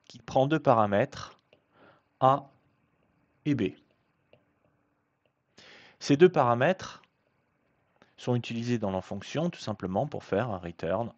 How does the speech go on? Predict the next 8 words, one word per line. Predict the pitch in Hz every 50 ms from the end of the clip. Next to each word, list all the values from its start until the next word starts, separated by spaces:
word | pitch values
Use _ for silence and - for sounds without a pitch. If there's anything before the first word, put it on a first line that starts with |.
| _ _ _ _ _ _ _ _ _ _ _ _ _ _ _ _ _ _ _ _ _ _ _ _ _ _ _ _ _ _ -
de | 107 110 113 - -
a | 117 117 120 - - _ _ _ _ _ _
plus | - - 113 110 - - - - - _ _ -
b. | - 76 - - _ _ _ _ _ _ _ _ _ _ _ _ _ _ _ _ _ _ _ _ _ _ _ _ _ _ _ _ _ _ _ _ - _ _ _ _ _ _ _ _ _ _ _ _ _ _ _ _ _ _ -
Le | - 117 143
processeur | - - 185 170 - 175 - - - 143 120 110 - - -
qu'on | - 107 104
utilise, | 107 107 - - - 127 131 151 165 180 196 196 185 185 160